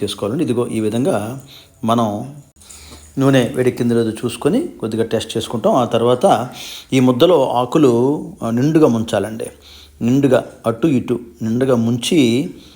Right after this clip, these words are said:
అది మనం ఆ నూనె పెనంలో వేసుకోవాలి. ఒక పెనం బట్టి ఒక నా-, మూడు నాలుగు అలా వేసుకొని బాగా ఎర్రగా, మ్, అవి వేగే వరకు కూడా ఉంచాలి. అటు ఇటు కూడా తిప్పుకోవాలి. ఆ విధంగా తిప్పుకుంటూ మనం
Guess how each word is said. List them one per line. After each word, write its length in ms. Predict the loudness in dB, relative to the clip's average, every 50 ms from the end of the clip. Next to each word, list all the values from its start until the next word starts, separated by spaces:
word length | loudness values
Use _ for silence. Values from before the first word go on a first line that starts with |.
| _ _ _ _ -4
అది 100 | -2 0
మనం 580 | 0 2 2 2 0 0 0 -2 -2 -4 -6 -10 -12 -8
ఆ 80 | -6 -2
నూనె 220 | 0 0 0 0
పెనంలో 380 | 0 0 -2 -2 -2 -2 -2 -2
వేసుకోవాలి. 680 | -2 -4 -4 -6 -6 -6 -4 -2 -2 -2 -2 -4 -8 -10 -18 -20 -20 -20 _ _ _ -10
ఒక 160 | -4 0 0 0 0 -2 -4 -4 -4 -4 -4 -2 0
పెనం 220 | 0 2 2 2
బట్టి 200 | 2 0 0 0
ఒక 160 | -2 -2 0 0
నా-, 200 | -2 -2 0 0
మూడు 280 | 0 0 0 0 -2
నాలుగు 360 | -2 -2 -4 -4 -4 -6 -8 -8 -8
అలా 140 | -4 -4 -2
వేసుకొని 520 | -2 -2 -4 -4 -6 -8 -6 -4 -4 -4 -6 -8 -16 -20 -20 -20 -20 _ _ _ -4
బాగా 300 | -2 -2 -2 -2 -6 -6 -6
ఎర్రగా, 400 | -4 -4 -2 -2 -4 -4 -6 -8 -8 -14 -20 _ _ _ _ _ _ -20 _ _ _ _ _ _ _ _ -12
మ్, 220 | -10 -10 -8 -8 -6
అవి 400 | -6 -6 -4 -4 -6 -8 -10 -12 -6 0
వేగే 220 | 0 2 2 2
వరకు 300 | 0 0 -2 -6 -8 -10
కూడా 280 | -6 -4 -4 -2 -4 -4 -8 -14 -20 -20 -20 -20 _ _ -8
ఉంచాలి. 380 | -8 -2 0 0 0 0 -2 -4
అటు 220 | -6 -6 -4 -4
ఇటు 200 | -4 -4 -6 -6
కూడా 180 | -6 -6 -6 -6
తిప్పుకోవాలి. 600 | -8 -10 -10 -8 -4 -2 0 0 0 -2 -4 -6 -8 -16 -20 -20 -20 -20 -20 _ _ 0
ఆ 40 | 0
విధంగా 180 | 2 2 0 -2
తిప్పుకుంటూ 540 | -4 -6 -8 -8 -8 -6 -4 0 0 0 2
మనం 560 | 2 0 0 0 0 -2 -4 -8 -12 -16